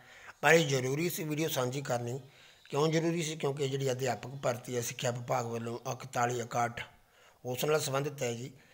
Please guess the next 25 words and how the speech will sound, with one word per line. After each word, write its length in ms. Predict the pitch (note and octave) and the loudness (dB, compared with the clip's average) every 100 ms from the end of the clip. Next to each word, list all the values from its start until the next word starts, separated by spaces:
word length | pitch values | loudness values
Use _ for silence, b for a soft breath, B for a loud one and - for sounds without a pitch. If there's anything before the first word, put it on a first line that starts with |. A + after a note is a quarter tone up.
| B B | B B
ਤਾਂ 80 | C3+ | -2
ਉਹਦੇ 200 | C3+ C#3+ | 0 0
ਵਿੱਚ 240 | C#3+ C#3 - | -2 -4 -4
ਜਿਹੜੇ 180 | C3+ | -4
ਵੱਖ-ਵੱਖ 440 | B2 B2+ B2+ C#3 - | -2 -2 -2 -4 -2
ਸਬਜੈਕਟ 540 | C3 A#2+ A#2+ A#2+ A#2+ | -4 -4 -4 -4 -2
ਨੂੰ 180 | C#3 C3+ | -2 0
ਲੈ 120 | A#2+ | -2
ਕੇ, 280 | A#2 A#2+ G#2+ - _ _ _ _ _ - - B B B B2 | -4 -10 -12 -16 _ _ _ _ _ -20 -20 B B B -4
ਅਹ, 80 | |
ਜਿਹੜੇ 240 | B2+ C3+ C#3 | -2 0 0
ਨਿਯੁਕਤੀ 380 | C3 C3 B2+ C3 | 0 -4 -6 -6
ਪੱਤਰ, 380 | C3 B2 B2 B2 - _ - | -6 -4 -4 -4 -14 _ -4
ਵੈਸੇ 220 | B2 B2 | -2 -2
ਭਰਤੀ 360 | B2 C3 - C3 | -4 -6 -6 -8
ਉਹ 160 | B2+ | -8
ਕਾਫੀ 360 | C3 B2 A#2 B2+ | -2 -2 0 -2
ਹੱਦ 120 | A#2+ | -4
ਤੱਕ 260 | - B2 B2 | -6 -8 -6
ਪਹਿਲਾਂ 280 | B2 C3+ | -4 -2
ਹੀ 120 | C#3 C#3 | 0 -2
ਪੂਰੀ 240 | C#3 B2 | -4 -8
ਹੋ 140 | A#2+ | -6
ਚੁੱਕੀ 360 | A#2+ A#2 - A2+ | -6 -8 -8 -6
ਆ, 160 | B2 | -6